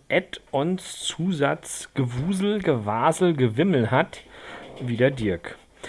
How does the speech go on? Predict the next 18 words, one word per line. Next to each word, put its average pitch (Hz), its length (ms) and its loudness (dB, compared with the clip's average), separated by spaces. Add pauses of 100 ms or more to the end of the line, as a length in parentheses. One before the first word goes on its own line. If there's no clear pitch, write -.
(280)
Und 208 240 -2
zwar 101 500 -2
ist 127 160 -6
es 143 340 -4
Smash - 460 0
Up. 110 320 -4 (500)
Und 123 120 0
es 120 80 -4
ist 123 200 -6
deshalb 190 580 -2
unter 139 320 0
anderem 123 400 -2
ein 113 140 -4
Piratenspiel, 127 1160 -6
weil 160 280 0
man 180 260 0
die 180 140 -2
Piraten 175 840 -4